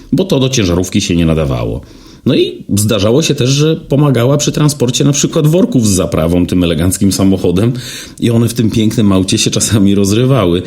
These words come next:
Za co w ogóle jestem jej strasznie wdzięczny, nie za to, że się rozrywały worki, tylko za to, że ona nie miała z tym kompletnie żadnego problemu, jak zresztą większość naszych znajomych. I wszyscy byli na każde zawołanie. Mówię, mówię o naszych znajomych. Po prostu niezależnie od tego, czy to była środa, czy niedziela,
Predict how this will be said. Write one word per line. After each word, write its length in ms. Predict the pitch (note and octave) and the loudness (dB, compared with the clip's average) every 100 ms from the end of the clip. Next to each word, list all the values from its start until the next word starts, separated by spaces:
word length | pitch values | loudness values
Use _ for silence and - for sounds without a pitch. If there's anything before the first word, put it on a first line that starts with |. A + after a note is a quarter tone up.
| - - - - - - _ - | -8 -18 -20 -20 -20 -20 _ -6
Za 120 | F#2 | -2
co 100 | F#2 | 0
w 60 | F2+ | 2
ogóle 180 | F#2 A2 | 2 0
jestem 440 | A2 G#2+ G#2 E2+ - | 0 2 2 2 2
jej 140 | G2+ | 0
strasznie 380 | F#2 G#2+ - A2 | 2 0 0 2
wdzięczny, 380 | G#2+ C#3 C#3 G2+ | 2 2 2 2
nie 140 | G#2 | 2
za 80 | G2 | 2
to, 120 | G2 | 0
że 100 | G2+ | 0
się 80 | A2 | 0
rozrywały 420 | G#2 G2 G2 G#2 | 0 0 2 2
worki, 280 | A2+ C#3 B2+ | 2 0 0
tylko 180 | - G2+ | -2 0
za 120 | G#2 | 0
to, 100 | G#2 | 2
że 100 | F#2+ | 2
ona 100 | F#2 | 2
nie 80 | F2+ | 2
miała 200 | F2+ F2 | 2 0
z 80 | - | 0
tym 120 | F#2 | 0
kompletnie 440 | F2+ D#2+ D#2 D#2+ | 0 0 0 0
żadnego 360 | C#2+ C#2 C#2+ C#2 | 0 2 0 0
problemu, 640 | E2 D2 C#2 C2+ C#2+ - | -2 0 0 0 0 -2
jak 180 | B2 G#2+ | -2 -2
zresztą 340 | F2+ - D#2+ | -2 0 0
większość 340 | C2+ C2 C#2+ C#2 | 0 -2 -4 -4
naszych 220 | C#2 C#2 | -4 -2
znajomych. 480 | C2+ C2 B1+ B1+ - - - - - - - - - - | -2 -2 -2 -4 -8 -16 -18 -16 -16 -16 -18 -20 -18 -4
I 440 | F#2+ G2 G2+ G#2+ G#2+ - - _ - | 0 2 2 0 -2 -10 -20 _ -10
wszyscy 480 | - - B2 - A2+ | -4 0 0 0 0
byli 180 | F2+ F2 | 0 0
na 100 | D2+ | 0
każde 280 | D#2 C#2+ | -2 -2
zawołanie. 520 | D2+ C#2 C2+ A#1+ A#1+ B1+ | -2 0 -2 -2 -4 0
Mówię, 260 | G2 F#2 | 0 2
mówię 240 | F#2 E2+ D2+ | 0 0 0
o 80 | |
naszych 260 | E2+ - E2 | 0 0 0
znajomych. 460 | D#2 D2 C2+ C#2 C#2 | 2 0 0 -2 -4
Po 120 | F#2+ | -4
prostu 400 | A2 G2+ - G#2 | -4 -4 -2 0
niezależnie 600 | A2 G#2+ G2+ G#2+ G2+ G2+ | 2 2 2 0 2 0
od 140 | F#2+ - | 0 -2
tego, 220 | F#2 F2+ | -2 -2
czy 140 | F#2 | -2
to 100 | F#2 | -2
była 260 | E2 F2 E2+ | 0 0 0
środa, 500 | - E2 E2 D#2+ F2 | -2 0 0 0 -2
czy 160 | - | 0
niedziela, 580 | F2+ D#2+ D2 D2+ D#2 D2+ | 0 0 0 0 0 -2